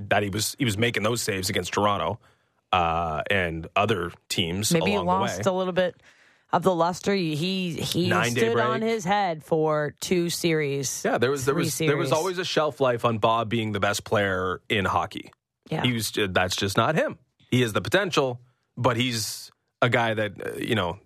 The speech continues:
Speaker 1: there, there's variance to his game for sure.
Speaker 2: So they're back in action Thursday night, um, in Florida. They got a Thursday, Saturday. It could be the end. I, getting swept in the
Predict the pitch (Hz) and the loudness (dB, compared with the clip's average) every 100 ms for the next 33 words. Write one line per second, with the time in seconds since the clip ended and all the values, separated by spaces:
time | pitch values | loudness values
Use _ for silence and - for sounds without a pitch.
0 | - 110 107 - 107 107 98 110 95 82 | -4 0 0 0 0 0 2 0 0 -4
1 | 78 - 58 - - - - - - - | -8 -8 -6 -6 -6 -4 -4 -4 -6 -14
2 | _ _ _ _ - 247 233 226 233 233 | _ _ _ _ -2 0 2 2 2 2
3 | 240 202 190 - 208 185 - - 190 185 | 0 0 0 -2 -2 -2 -4 0 2 2
4 | 190 165 160 151 143 139 - - 151 143 | 2 0 0 0 0 -2 -4 0 2 0
5 | 139 139 147 135 - 175 170 160 156 143 | -2 -4 -6 -6 0 2 2 0 0 -2
6 | 139 160 156 135 147 - 143 135 143 135 | -2 0 0 0 -2 2 2 2 -2 -2
7 | 127 - - _ _ _ _ _ _ _ | -2 -6 -10 _ _ _ _ _ _ _
8 | - 160 - 147 151 135 123 127 147 - | -12 -8 -2 0 0 0 0 -2 -2 -2
9 | 147 - - - - - - 190 160 - | -2 -6 -10 -14 -18 -16 -2 0 0 0
10 | 131 95 - - 52 | 0 0 0 -2 -2